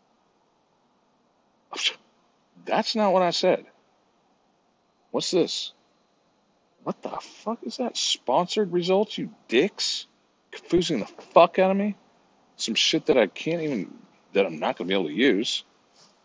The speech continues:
Mini H D M I. No. U S B C. No. God, how fucking agonizing is this?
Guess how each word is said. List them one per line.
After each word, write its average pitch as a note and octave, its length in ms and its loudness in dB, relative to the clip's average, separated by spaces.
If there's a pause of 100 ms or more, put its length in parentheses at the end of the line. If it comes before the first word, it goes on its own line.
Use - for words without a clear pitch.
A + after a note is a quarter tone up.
(920)
Mini E3+ 560 2
H E3+ 320 -2
D F3+ 100 0
M D#3+ 120 0
I. B2+ 300 0 (1700)
No. B3 420 -6 (760)
U F3+ 220 6
S E3+ 140 4
B F3 340 0 (600)
C. D3 760 2 (2000)
No. B3 420 -4 (1600)
God, D#3+ 140 -10
how G3 100 -2
fucking - 580 -4
agonizing F3 600 2
is D#2+ 180 -8
this? - 440 -6